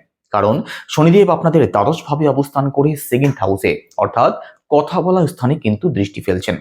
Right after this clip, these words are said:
নিজের কথাবার্তার জন্য কিন্তু আপনি প্রবলেমে পড়তে পারেন। আপনার মধ্যে স্পষ্টবাদিতা লক্ষ্য করা যাবে। মেষ রাশির মানুষেরা তো এমনিতেই স্পষ্টবাদী হয়, ঘুরিয়ে পেঁচিয়ে কথা বলতে পারে না।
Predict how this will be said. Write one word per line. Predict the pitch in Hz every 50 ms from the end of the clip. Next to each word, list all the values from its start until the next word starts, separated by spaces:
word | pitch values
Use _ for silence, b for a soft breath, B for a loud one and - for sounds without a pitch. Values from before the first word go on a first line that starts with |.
| - _ _ _ _ _ _ _ B B B B B B B -
নিজের | 131 143 143 165 160 - -
কথাবার্তার | - 147 147 - 190 185 185 180 185 - 196 180 160
জন্য | - 170 170 170 175 202
কিন্তু | 175 165 123 120 120 127
আপনি | 110 - 113 107
প্রবলেমে | 110 113 107 101 104 107 101 101 98
পড়তে | - 135 143 143 - 170
পারেন। | 165 151 147 147 151 156 160 165 165 _ _
আপনার | - 113 110 - 131 127 127
মধ্যে | 120 117 117 - - 120 113 -
স্পষ্টবাদিতা | - - - - 151 156 - 240 214 185 180 156 160 170
লক্ষ্য | 156 139 135 - - 147
করা | - 139 139 135
যাবে। | 131 135 120 131 143 165 B B B B B -
মেষ | 120 156 175 170 190
রাশির | 185 180 - 180 127
মানুষেরা | 117 117 139 143 - 147 143 139
তো | - 147 156 - -
এমনিতেই | 117 123 123 131 131 - 175 131
স্পষ্টবাদী | - - - 117 113 - - 143 127 135 131 131 131
হয়, | 127 131 131 139 139 139 - - _ _
ঘুরিয়ে | _ _ - 139 156 165 180 180 175
পেঁচিয়ে | 131 120 113 - 131 151 165
কথা | - 104 101 - 113 110
বলতে | 104 101 98 95 92 - 113
পারে | 135 - 92 92 92 92 82
না। | 95 95 90